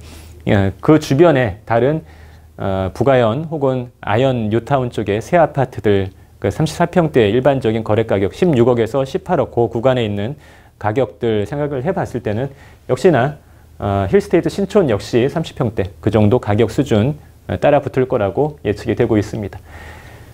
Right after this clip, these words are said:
또 용산에 오랜만에 이 국제빌딩 주변 사 구역, 이 재개발이죠.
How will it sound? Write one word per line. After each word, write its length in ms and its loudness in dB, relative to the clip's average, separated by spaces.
또 160 6
용산에 320 4
오랜만에 800 4
이 340 2
국제빌딩 540 2
주변 240 0
사 200 -2
구역, 320 4
이 80 -8
재개발이죠. 640 0